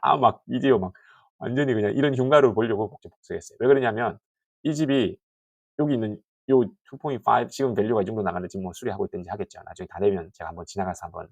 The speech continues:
나중에, 어, 다시 알려드릴게요. 옆집도 파이브 밀리언, 뭐 식스 밀리언, 이렇게 여기, 이렇게 포 밀리언 나가는 이런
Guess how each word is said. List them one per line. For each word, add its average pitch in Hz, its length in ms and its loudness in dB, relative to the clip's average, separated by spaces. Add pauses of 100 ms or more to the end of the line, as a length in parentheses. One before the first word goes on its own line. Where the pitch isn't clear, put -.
나중에, - 280 -18 (540)
어, 95 220 -10
다시 - 340 -12 (100)
알려드릴게요. - 460 -6 (260)
옆집도 113 600 2
파이브 92 240 6
밀리언, 92 340 -6
뭐 - 120 -20
식스 - 340 -6
밀리언, 98 300 -4
이렇게 139 640 2
여기, 92 180 2 (200)
이렇게 110 560 2
포 117 120 2
밀리언 120 280 0
나가는 92 420 -2
이런 127 440 0